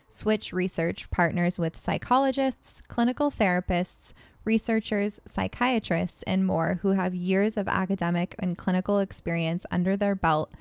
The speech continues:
to provide evidence-based journals and digital work courses.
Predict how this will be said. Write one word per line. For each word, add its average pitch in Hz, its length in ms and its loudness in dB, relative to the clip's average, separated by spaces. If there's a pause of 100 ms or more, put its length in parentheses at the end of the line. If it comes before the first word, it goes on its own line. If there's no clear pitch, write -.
(280)
to - 100 0
provide 180 460 4
evidence-based 202 880 0
journals 170 480 -2
and 175 300 -2
digital 180 580 0
work 165 320 -4
courses. - 640 -4